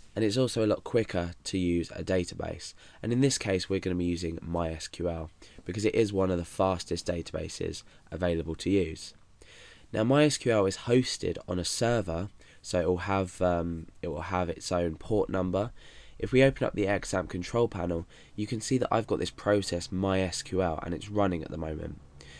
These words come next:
And I think it runs on by default. Let's have a look. Can't see. Uh, let's stop it and then restart it. So it's, it's running on port three three zero six. Now,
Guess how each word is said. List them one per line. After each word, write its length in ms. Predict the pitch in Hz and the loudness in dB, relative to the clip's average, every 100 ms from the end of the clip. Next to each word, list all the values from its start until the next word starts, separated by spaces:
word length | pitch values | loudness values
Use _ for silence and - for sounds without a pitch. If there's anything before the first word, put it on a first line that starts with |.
| - - - | -20 -18 -4
And 200 | 95 92 | 0 0
I 40 | |
think 380 | 87 - 135 127 | -2 0 0 0
it 100 | 101 | -2
runs 380 | 90 90 90 92 - | 0 0 0 -4 -6
on 320 | 87 87 85 | -4 -2 -2
by 160 | 78 80 | -4 -6
default. 800 | 87 - - 101 87 - - - | -8 -8 0 2 2 -2 -10 -18
Let's 140 | - - | -18 -14
have 100 | 90 | -8
a 60 | |
look. 500 | 85 101 - - - - - - - - - - - - | -6 -6 -6 -10 -20 -20 -20 -20 -20 -20 -20 -20 -20 -12
Can't 220 | - - | -10 -10
see. 340 | - 87 92 - - - - - 85 | -8 -6 -6 -10 -20 -20 -20 -14 -8
Uh, 180 | 87 90 | -4 0
let's 180 | 90 | 0
stop 320 | - - 92 78 | 0 0 -2 -2
it 80 | |
and 80 | 78 | -4
then 100 | 82 | -4
restart 580 | 82 80 - 82 78 - | -4 -4 -4 -4 -6 -6
it. 140 | 95 - - - - - - - - - - - - - - | -8 -8 -16 -20 -20 -18 -20 -20 -20 -20 -20 -18 -18 -18 -12
So 380 | - 120 120 110 - | 0 4 6 4 0
it's, 240 | 113 107 - - | -2 -2 -8 -6
it's 180 | 110 127 | -4 0
running 220 | 139 120 | 2 2
on 120 | 107 | 0
port 280 | - 110 - | 0 0 0
three 300 | - 110 104 | -2 0 0
three 280 | - 95 90 | 0 0 0
zero 360 | 92 90 85 | 2 2 2
six. 600 | 80 - 80 76 - - - - - - - | 0 0 0 -2 -10 -12 -12 -16 -16 -14 -2
Now, 320 | 123 117 113 | 2 4 2